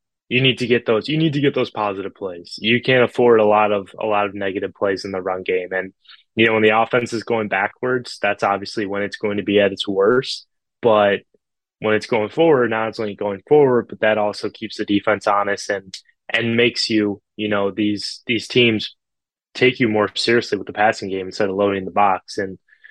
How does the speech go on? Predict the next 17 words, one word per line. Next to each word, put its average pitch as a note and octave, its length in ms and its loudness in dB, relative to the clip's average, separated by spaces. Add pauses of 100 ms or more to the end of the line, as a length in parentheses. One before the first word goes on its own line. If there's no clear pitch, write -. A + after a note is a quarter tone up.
(220)
one C3+ 220 4
area C3 300 4
where A2+ 140 2
I A2 100 2
think A2 180 -6
Iowa G#2+ 320 0
is F#2+ 100 -10
going G#2+ 260 -10
to G2+ 140 -10
have G#2 340 2 (120)
a G#2+ 220 -2
chance A#2+ 440 -2
to G#2+ 120 -4
make G#2 200 -6
a - 60 -12
play G#2+ 220 2
happen G#2 640 -2